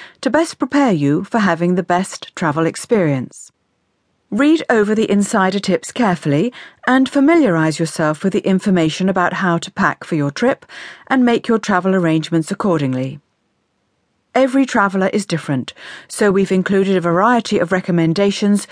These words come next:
to suit all tastes and budgets. You can plan according to our detailed five-day itinerary, or you can mix it up and mix and match the activities. We encourage you to do whatever works for the enjoyment of your trip.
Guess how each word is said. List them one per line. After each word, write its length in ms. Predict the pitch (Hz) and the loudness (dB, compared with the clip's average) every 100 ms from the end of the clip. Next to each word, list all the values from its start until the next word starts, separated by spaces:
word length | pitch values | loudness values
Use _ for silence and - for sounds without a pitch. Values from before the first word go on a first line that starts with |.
| - - | -20 -12
to 100 | - | -6
suit 320 | 190 214 196 - | -2 0 0 -2
all 160 | 165 165 | -2 -2
tastes 600 | - 233 285 - - - _ | 0 0 -2 -6 -20 -20 _
and 240 | 180 190 196 | 0 0 0
budgets. 640 | 170 147 135 - - - _ _ _ _ _ _ _ _ _ _ | -4 -4 -8 -10 -20 -20 _ _ _ _ _ _ _ _ _ _
You 200 | - 190 | -4 -2
can 180 | 202 247 | 0 0
plan 380 | 233 208 165 196 | 0 0 2 0
according 520 | - - 175 165 180 | -2 0 0 2 0
to 140 | 190 208 196 | 0 -2 0
our 120 | 202 | 0
detailed 560 | 202 175 - 170 175 | 0 -2 -2 -2 -2
five-day 480 | - 175 170 - 156 | -2 -2 -2 -2 -2
itinerary, 640 | 147 156 - 285 214 175 262 _ _ - | 0 -4 0 2 2 0 -2 _ _ 0
or 260 | 262 202 | 2 2
you 140 | 247 233 | 0 0
can 180 | 311 202 | 2 2
mix 240 | - - | 0 -6
it 100 | 208 | -4
up 300 | 175 - _ _ _ | -2 -4 _ _ _
and 180 | 175 170 | 0 0
mix 300 | 190 - - | 0 -4 -6
and 180 | 175 185 | 0 2
match 300 | 220 - - | 0 -2 -2
the 80 | 247 | 0
activities. 840 | - - 160 156 147 123 - - _ _ _ _ _ _ _ _ | 0 -4 -4 -4 -4 -6 -10 -20 _ _ _ _ _ _ _ _
We 240 | 247 269 | 0 2
encourage 560 | - 262 - 330 247 - | 2 0 2 2 2 0
you 160 | 156 175 | -2 0
to 120 | 220 | -2
do 180 | 226 214 | 0 0
whatever 420 | 190 - 262 311 | 0 0 0 2
works 480 | 196 185 - - - | 2 0 -2 -12 -8
for 80 | 254 | -2
the 80 | 262 | 2
enjoyment 540 | 254 214 220 202 214 | 2 2 2 2 0
of 100 | 208 | 0
your 220 | 170 165 | 0 0
trip. 400 | 170 - 131 - | -2 -4 -4 -8